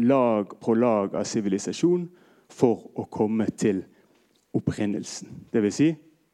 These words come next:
for å høre, altså, eh, få innsikt i musikkens fødsel, eh, som er det prosjektet, ehm, men som også handler om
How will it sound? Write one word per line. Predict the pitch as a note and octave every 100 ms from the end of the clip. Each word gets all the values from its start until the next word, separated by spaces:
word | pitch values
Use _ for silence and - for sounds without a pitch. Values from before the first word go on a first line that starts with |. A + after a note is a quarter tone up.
| _ _
for | A#2+ F2+ F#2
å |
høre, | A2 G#2 G#2+ F#2+ - _ _ _ _
altså, | - G2 - -
eh, | - - -
få | - A2
innsikt | A2 G#2+ A#2+ A2+ -
i | A2+
musikkens | G2+ - B2 - - - -
fødsel, | - C#3+ - F2+ - _ _ _ _ _ _ _ _ _ - -
eh, | - G#2+ G2+ F#2 - -
som | - A2+
er | G#2+
det | G2+ F#2+ - - _ _ _ -
prosjektet, | - B2 E3+ - - C#3+ D3 - _ - - - _ -
ehm, | - G#2+ G#2+ G2+ - _ _ _ _ _ _ _ _ _ - - _
men | B2 A2+ G#2+ -
som | - A#2+
også | A#2+ C3
handler | G#2+ G#2+ A2 A2 -
om | A#2 G2